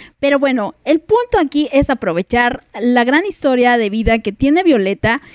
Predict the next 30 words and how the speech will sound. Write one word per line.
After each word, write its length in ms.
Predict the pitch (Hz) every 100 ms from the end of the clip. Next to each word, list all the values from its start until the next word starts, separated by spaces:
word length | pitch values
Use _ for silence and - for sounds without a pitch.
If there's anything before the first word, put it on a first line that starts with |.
| - - -
en 200 | 262 285
muchos 480 | 320 381 392 392
aspectos, 520 | 233 - 196 - 240 247
en 120 | 247
muchos 320 | 269 269 320
sentidos. 560 | 269 202 226 214 262 - - - - -
Am, 680 | 269 277 269 269 262 254 302 _ _ _ _ _
y 100 | 277 302
pues 140 | 311
nada, 240 | 339 392
Violeta, 380 | 330 233 220 233
o 200 | 254 254
sea, 380 | 254 277 247 156 _ -
te 100 | -
vemos 440 | 320 339 359 440 403
hoy 160 | 339
en 100 | 330
día 320 | 285 285 277 294
ser 320 | 285 262 285
toda 300 | - 269 277
una 180 | 294 262
mujer 640 | 202 - - 233 240 247 240
hecha 320 | 220 - 262
y 80 | 262
derecha. 540 | 196 202 208 247 254 - - -
Me 140 | 302
encantó 500 | 294 294 302 285 320
esta 240 | 359 392
parte 340 | - 294 294 311
de 300 | 302 226